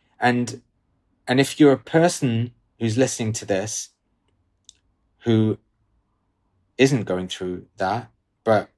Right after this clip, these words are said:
knows somebody or works in that area, then, um, you know,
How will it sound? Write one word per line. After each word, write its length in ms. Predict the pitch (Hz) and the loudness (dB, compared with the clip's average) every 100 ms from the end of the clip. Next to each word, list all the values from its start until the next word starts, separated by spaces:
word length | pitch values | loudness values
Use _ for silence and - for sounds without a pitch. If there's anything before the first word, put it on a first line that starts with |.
| _ | _
knows 320 | 104 104 113 | -6 -2 -2
somebody 680 | - 123 117 120 127 135 - - | -2 -2 -2 0 2 0 -4 -4
or 240 | 104 101 | -2 -2
works 420 | 92 107 113 - | -2 -2 -2 -6
in 140 | 123 113 | -4 -2
that 200 | 110 - | -2 -2
area, 480 | 113 107 110 110 104 | -2 0 0 -2 -2
then, 360 | 107 104 98 - _ | -4 -6 -8 -18 _
um, 400 | 101 98 95 95 _ _ - | -8 -8 -10 -16 _ _ -8
you 100 | 101 | -8
know, 160 | 92 | -8